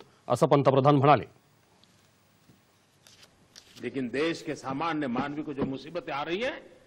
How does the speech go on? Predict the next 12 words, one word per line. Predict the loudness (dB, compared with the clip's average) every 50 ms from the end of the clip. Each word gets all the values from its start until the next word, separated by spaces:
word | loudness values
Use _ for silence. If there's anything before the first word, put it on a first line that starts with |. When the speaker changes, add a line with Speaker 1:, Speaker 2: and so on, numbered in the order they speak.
| _ _ _ -18
Speaker 2:
उसे | -16 -12 -10 -10
मुक्ति | -8 -8 -10 -10 -10 -12 -10
दिलाने | -8 -8 -8 -8 -8 -8 -10
का | -10 -12
हमारा | -12 -12 -12 -12 -14
काम | -14 -14 -14 -14 -14 -14 -18 -20
है। | -20 _ _ _ _ _ _ _ _ _ _ _ _ _ _ _ _ _ _ _ _ _ -10
ये | -8 -4
काम | 0 4 6 6 6 6
हमको | 6 6 4 4 4
करना | 4 4 4 6 6
है | 6 4 4 0 -2